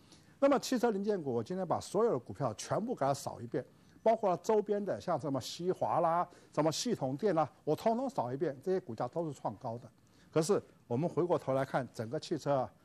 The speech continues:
它还是呈现一个分歧的状况。汽车的本益比相对上是比较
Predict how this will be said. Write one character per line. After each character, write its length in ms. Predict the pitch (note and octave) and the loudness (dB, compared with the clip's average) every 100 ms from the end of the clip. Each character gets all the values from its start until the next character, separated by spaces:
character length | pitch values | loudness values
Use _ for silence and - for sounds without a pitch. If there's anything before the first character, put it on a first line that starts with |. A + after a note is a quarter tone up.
| _ - | _ 0
它 140 | F3+ | 0
还 280 | - - E3 | 0 -2 -2
是 160 | G3+ | -2
呈 220 | D3 C3 C#3 | -6 -4 -4
现 180 | D3+ | -4
一 80 | C3 | -4
个 140 | B2 G#2+ | -6 -6
分 240 | - C#3+ | -4 -6
歧 180 | - G#2 | -6 -10
的 80 | A2+ | -4
状 220 | C#3 G#2 | -4 -2
况。 180 | - A2 _ - - _ _ - | -6 -6 _ -20 -20 _ _ -2
汽 140 | C4 | 0
车 160 | G3+ G3+ | 2 2
的 60 | |
本 220 | - B2 E3 | 0 -2 -4
益 80 | |
比 320 | D#3+ A2 G2 F#2 - _ _ | -6 -10 -12 -16 -20 _ _
相 260 | - - F3 | -4 -2 0
对 140 | F3 | -2
上 160 | C#3+ C#3 | -2 -4
是 240 | - B2 G2+ - _ | -4 -8 -10 -14 _
比 60 | - | -10
较 220 | D3 A#2+ | -6 -6